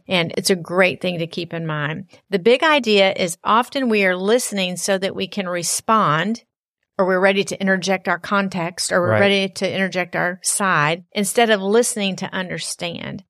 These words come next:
Speaker 1: I know this in theory, but I don't always practice this type of listening. Often we find ourselves in a situation where we're listening, gathering information just so that we can respond. And it may be well-intended, but we're actually not listening to the other person.
Speaker 2: Yeah, it really requires restraint in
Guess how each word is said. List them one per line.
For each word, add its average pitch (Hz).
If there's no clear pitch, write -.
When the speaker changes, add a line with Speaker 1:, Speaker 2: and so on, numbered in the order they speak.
Speaker 1:
I 196
know 226
this 226
in 185
theory, 180
but 196
I 202
don't 226
always 190
practice 190
this 170
type 160
of 170
listening. -
Often 302
we 277
find 233
ourselves 214
in 196
a 185
situation 190
where 170
we're 165
listening, 170
gathering 214
information 175
just 226
so 196
that 170
we 175
can 156
respond. 156
And 180
it 165
may 202
be 196
well-intended, 170
but 160
we're 160
actually 165
not 165
listening 165
to 165
the 120
other -
person. -
Speaker 2:
Yeah, 117
it 131
really 147
requires 117
restraint 110
in 104